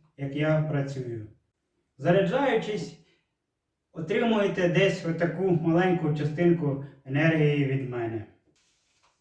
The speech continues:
А наш відеоролик дійшов до кінця. Хотів би вам всім побажати зимою тепла в душі, менш бути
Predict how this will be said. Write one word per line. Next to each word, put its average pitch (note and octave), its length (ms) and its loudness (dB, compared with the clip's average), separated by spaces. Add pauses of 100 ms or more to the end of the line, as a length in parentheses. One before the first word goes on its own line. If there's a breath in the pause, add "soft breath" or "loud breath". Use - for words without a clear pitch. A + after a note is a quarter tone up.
(540)
А F3 300 2
наш G3 240 -2
відеоролик G3+ 600 2 (360)
дійшов F3 480 -2
до F3+ 120 -2
кінця. F3 680 -2 (520)
Хотів F3+ 380 -2
би G3+ 100 6
вам G3 240 2
всім F3+ 340 -2
побажати F3+ 840 -2 (2000)
зимою E3+ 680 2 (420)
тепла G3 440 2
в G3 80 0
душі, A#3 680 -6 (380)
менш F#3+ 420 2
бути E3 720 0